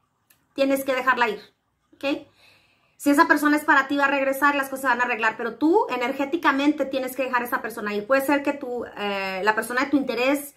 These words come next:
o tu ex no te, no te esté dejando ir, puede ser que te haya hecho magia para que no avances, para que no te vayas. Puede ser que si tú dejaste un trabajo, tengas compañeros de trabajo que no quieren que avances, o sea,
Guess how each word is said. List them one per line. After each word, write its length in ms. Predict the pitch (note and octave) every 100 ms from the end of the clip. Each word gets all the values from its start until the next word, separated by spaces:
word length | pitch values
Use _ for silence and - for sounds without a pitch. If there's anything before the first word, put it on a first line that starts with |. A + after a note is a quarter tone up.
| _ _ _ _ -
o 160 | A3+
tu 160 | A#3+ A#3
ex 560 | B3+ D#4 - - -
no 220 | G#3+ B3 B3
te, 420 | C#4+ C#4 B3 - - -
no 260 | A#3+ B3
te 260 | C4 C4 B3+
esté 180 | B3+ B3
dejando 380 | C4 C4 B3+
ir, 260 | A#3+ D#4+ -
puede 160 | C#4 C4+
ser 160 | C4+
que 80 | B3+
te 100 | C4
haya 140 | B3
hecho 220 | B3 B3 B3
magia 480 | A#3+ C4+ D4+ E4+ -
para 180 | A#3+
que 120 | A3 G#3+
no 400 | A3 A#3+ A3 _
avances, 600 | - A#3 B3 C#4 G4 G#4+
para 220 | - A3
que 80 | G3
no 120 | G3
te 80 | A3+
vayas. 340 | A#3 B3 E4 - _ _ _ _ -
Puede 240 | B3 C4
ser 160 | C#4 C4+
que 100 | C#4+
si 140 | C#4+
tú 80 | B3
dejaste 320 | B3+ C4+ C#4
un 80 | C#4
trabajo, 480 | C4+ B3 B3+ C4+ C4+
tengas 360 | A#3+ B3 B3+
compañeros 540 | - A#3+ G#3+ A3 A#3 A#3+
de 80 |
trabajo 520 | A#3+ G#3+ G3+ G3+ A#3+ -
que 100 | G#3
no 160 | G#3
quieren 260 | G#3+ A#3 A#3+
que 80 | G#3+
avances, 500 | G3+ G#3+ A#3+ B3 A#3
o 40 |
sea, 380 | A3 G#3+ -